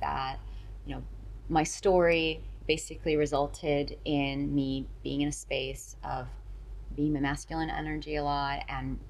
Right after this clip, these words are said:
working really hard and being a strong career and businesswoman and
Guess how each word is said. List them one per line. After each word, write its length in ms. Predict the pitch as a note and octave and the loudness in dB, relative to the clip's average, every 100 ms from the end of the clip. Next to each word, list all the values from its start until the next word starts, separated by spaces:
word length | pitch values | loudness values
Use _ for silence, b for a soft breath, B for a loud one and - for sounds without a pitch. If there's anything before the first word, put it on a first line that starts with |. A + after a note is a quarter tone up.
| C3 | 0
working 400 | F3 F3 D#3+ D#3 | 0 2 -2 0
really 280 | D3 D3+ | 0 0
hard 460 | D3+ C#3+ C#3 C#3+ C#3 | -4 -4 -2 -2 -4
and 300 | C3 C3 - | -8 -10 -8
being 220 | D3 D3+ | -4 -2
a 40 | D3 | -2
strong 500 | - D3+ D3 D3 D3+ | -4 -4 0 0 -2
career 360 | - D3 C#3+ C#3+ | -6 -6 -4 -4
and 180 | D3 | -4
businesswoman 680 | D3+ D3+ D3+ - D3 C#3+ C#3 C#3 B B B B - - | -6 -6 -10 -8 -6 -4 -6 -10 B B B B -12 -4
and 520 | D3 D3+ C#3+ C#3 C#3+ | 0 0 0 0 -2